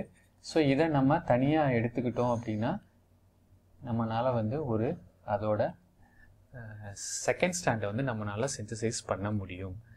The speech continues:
So, இது வந்து ஆர் என் ஏ ஹெச். So, remember, நம்ம வந்து மாடிஃபையிங் என்சைம்ஸ் வந்து பார்த்துக்கிட்டு இருக்கோம். So, மாடிஃபையிங் என்சைம்ஸ்ல வந்து நியூக்ளியஸ் வந்து நம்ம வந்து பார்த்தோம்.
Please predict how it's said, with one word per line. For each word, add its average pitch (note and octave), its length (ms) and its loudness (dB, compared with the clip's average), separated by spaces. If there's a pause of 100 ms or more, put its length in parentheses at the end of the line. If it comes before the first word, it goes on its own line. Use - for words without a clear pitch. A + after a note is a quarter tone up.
(180)
So, - 200 -12
இது A#2+ 140 2
வந்து A#2 220 0
ஆர் A2 200 2
என் G#2 140 2
ஏ G#2+ 140 -2
ஹெச். - 300 -2 (1040)
So, - 180 -8
remember, B2+ 480 8
நம்ம A2+ 220 4
வந்து A2 300 0
மாடிஃபையிங் A#2+ 640 4
என்சைம்ஸ் A2+ 440 2
வந்து A2+ 260 2 (360)
பார்த்துக்கிட்டு G#2+ 400 -2
இருக்கோம். B2 300 2 (440)
So, A2+ 160 -2
மாடிஃபையிங் A#2+ 640 4
என்சைம்ஸ்ல A2+ 560 -2
வந்து G#2+ 260 2 (1040)
நியூக்ளியஸ் D3+ 460 4
வந்து B2+ 200 2
நம்ம A#2+ 200 4
வந்து G#2+ 240 4
பார்த்தோம். - 360 0